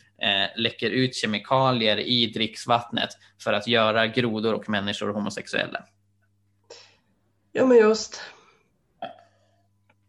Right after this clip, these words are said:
Speaker 1: Och
Speaker 2: Ja, men
Speaker 1: han
Speaker 2: det, det är
Speaker 1: liksom
Speaker 2: så
Speaker 1: blir huvudtalare på ett, på ett kristet event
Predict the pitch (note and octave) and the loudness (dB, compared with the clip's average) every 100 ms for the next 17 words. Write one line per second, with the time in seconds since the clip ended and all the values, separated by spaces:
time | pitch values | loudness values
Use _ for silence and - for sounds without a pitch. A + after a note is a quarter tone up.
0 | _ _ _ _ - - C3+ C3+ B2 A#2+ | _ _ _ _ -10 4 8 8 8 6
1 | A#2 A#2+ G#2+ G#2 - - - - C3+ C3 | 4 4 2 0 -6 -16 -18 0 4 6
2 | C3+ A#2 B2 A#2 G#2+ G2+ A2 G2+ - A2 | 4 4 4 4 4 0 0 -2 -4 -6
3 | - G#2+ G2 G2+ - G#2+ - - - - | -4 -6 -6 -8 -6 -4 -4 -8 -12 -18